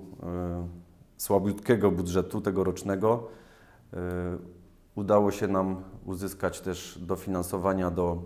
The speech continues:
e, dofinansowania akurat do ścieżki rowerowej, chociaż ja ją traktuję jako, e, jako taką drogę, ponieważ będzie ona budowana jakby od zera.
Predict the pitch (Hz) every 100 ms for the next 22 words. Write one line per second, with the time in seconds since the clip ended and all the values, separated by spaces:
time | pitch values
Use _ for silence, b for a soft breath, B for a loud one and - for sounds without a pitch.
0 | 85 - - - 90 87 85 85 85 87
1 | 85 95 90 92 95 92 - 104 87 90
2 | - 147 - 104 92 82 85 85 107 87
3 | 101 87 85 92 98 98 90 - - 101
4 | 98 90 - 95 B B B B B 92
5 | 92 92 90 90 101 90 92 - 95 95
6 | 92 95 92 87 113 127 95 98 98 92
7 | 92 95 90 - 95 92 92 90 92 92
8 | 90 92 92 92 92 90 87 90 90 90
9 | 87 95 90 113